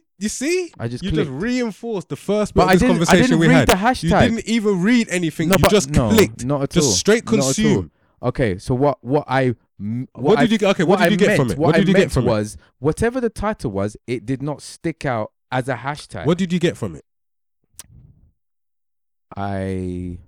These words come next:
Speaker 2: what did I get from it? I
Speaker 1: I, like, what, like, uh, s-,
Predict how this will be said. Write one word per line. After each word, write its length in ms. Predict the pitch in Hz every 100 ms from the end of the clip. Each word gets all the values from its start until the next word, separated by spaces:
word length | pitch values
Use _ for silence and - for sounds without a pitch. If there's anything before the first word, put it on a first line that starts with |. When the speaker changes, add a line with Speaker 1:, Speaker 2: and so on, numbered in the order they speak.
| _ _ _ _ _ _ _ _
Speaker 2:
what 140 | 139
did 100 | 135
I 80 | 107
get 280 | 92 165 294
from 200 | 170 120
it? 140 | 90 -
I 180 | 113
Speaker 1:
I, 20 | 113
like, 340 | 107 143 160
what, 120 | 151
like, 160 | 160 160 131 -
uh, 40 |
s-, 160 | 151 -